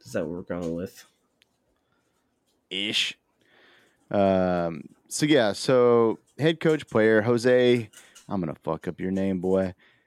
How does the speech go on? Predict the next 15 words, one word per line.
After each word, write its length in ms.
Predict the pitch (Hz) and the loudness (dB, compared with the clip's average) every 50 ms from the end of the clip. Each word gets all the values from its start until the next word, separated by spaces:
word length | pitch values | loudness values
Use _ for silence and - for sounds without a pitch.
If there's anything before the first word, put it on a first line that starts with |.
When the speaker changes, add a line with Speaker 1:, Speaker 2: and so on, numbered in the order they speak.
| _ _ _ _ - | _ _ _ _ -4
Speaker 2:
Pellicina 680 | 127 123 120 107 - - 151 147 135 127 127 139 135 - _ _ _ _ _ - | -2 -2 -2 -2 -2 -2 0 0 2 0 0 -2 -4 -8 _ _ _ _ _ -12
will 140 | - 107 95 | -10 -8 -6
take 260 | - - 110 104 - | -2 -2 -2 -2 -2
the 80 | - - | -6 -8
top 300 | - - 107 95 - - | -2 0 0 0 0 -2
coaching 360 | - 107 101 - - 101 95 | -2 -2 -2 -2 -4 -6 -2
job. 400 | 92 101 98 95 98 95 92 87 - _ - | 0 0 2 2 2 0 -2 -6 -14 _ -10
Uh, 480 | 98 95 92 92 92 90 90 87 87 90 _ _ _ _ _ _ _ _ _ _ _ - | -8 -6 -4 -4 -4 -4 -4 -6 -8 -10 _ _ _ _ _ _ _ _ _ _ _ -8
and 160 | 98 92 95 | -6 -4 -2
then 400 | 92 92 92 92 90 92 90 - - | -2 -2 -2 -2 -2 -4 -6 -8 -10
current 340 | - - 117 117 113 - - | -6 -2 0 0 0 -2 -4
Puma 300 | - - 117 110 107 101 | -4 -2 0 0 0 0
scrum 400 | 98 - - - - 107 101 98 | -2 -4 -6 -4 -2 -2 -2 0
half, 360 | 101 101 95 95 92 87 - - _ | -2 -2 -2 -2 -4 -6 -12 -20 _
Tomas 600 | - - 101 95 98 101 104 107 101 - - - | -8 -6 -4 0 0 2 0 0 -2 -6 -12 -16